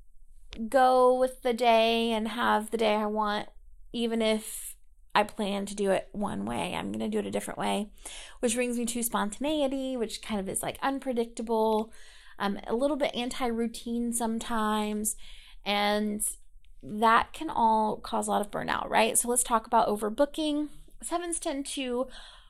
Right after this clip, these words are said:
fill their calendars more full than is physically possible, and then decide in real time, "Which thing am I prioritizing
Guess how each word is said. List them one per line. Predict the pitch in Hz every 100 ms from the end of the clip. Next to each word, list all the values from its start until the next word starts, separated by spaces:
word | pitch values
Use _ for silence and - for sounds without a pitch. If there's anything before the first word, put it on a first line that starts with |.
| -
fill | - - 285 285
their | 311
calendars | - 254 233 240 233 226
more | 220 233 240
full | - 220
than | 226 240 220 -
is | 208 -
physically | 226 214 220
possible, | 214 - 185 220 277 302 392
and | 370 247 240
then | 233 233
decide | 214 220 - 240 240
in | 233
real | 214 208
time, | 208 - 202 202 196 196 196 220 - - - - -
"Which | 220 240 240 - -
thing | 233 226
am | 208
I | 202 190
prioritizing | - 165 170 196 - 196 - - 226 233